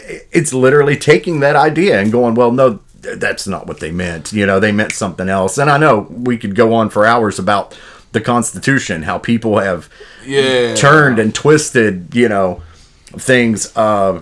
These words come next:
Speaker 1: you know, especially with the Second Amendment. That's always a hot debate. You know, people are like, "Well, no, it's for militias, it's for this, it's for that."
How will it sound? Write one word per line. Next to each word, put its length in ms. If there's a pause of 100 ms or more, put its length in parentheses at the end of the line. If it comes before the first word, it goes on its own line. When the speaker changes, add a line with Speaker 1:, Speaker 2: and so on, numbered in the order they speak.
Speaker 1:
you 160
know, 100
especially 440
with 100
the 60
Second 340
Amendment. 420
That's 180
always 500
a 120
hot 240
debate. 360
You 80
know, 100
people 260
are 40
like, 100
"Well, 160
no, 380
it's 160
for 180
militias, 560
it's 140
for 140
this, 500
it's 160
for 140
that." 340